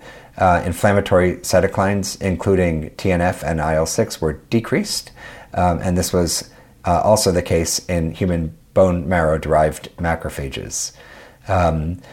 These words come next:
there was also evidence of increased phagocytosis after B T K inhibitor treatment,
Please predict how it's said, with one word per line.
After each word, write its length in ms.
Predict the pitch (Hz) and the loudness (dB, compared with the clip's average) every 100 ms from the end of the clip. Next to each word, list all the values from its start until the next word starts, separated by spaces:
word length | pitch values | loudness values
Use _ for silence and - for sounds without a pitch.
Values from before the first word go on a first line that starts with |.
| - - | -20 -2
there 120 | 107 95 | 4 6
was 180 | 92 - | 4 2
also 460 | - 120 - 110 104 | 4 6 8 6 6
evidence 500 | 104 101 113 110 - | 4 4 4 2 0
of 100 | 87 | 0
increased 400 | 101 - 101 - | -2 -2 -2 2
phagocytosis 920 | 98 98 90 87 87 123 123 147 - | 2 4 2 0 2 2 2 -2 -2
after 280 | 98 95 104 | -2 -2 -2
B 180 | 85 95 | -2 -4
T 100 | 101 | -4
K 240 | - 98 | -2 -2
inhibitor 440 | 98 85 98 98 98 | 0 -2 0 0 0
treatment, 480 | 107 98 110 110 | -2 -2 -2 -4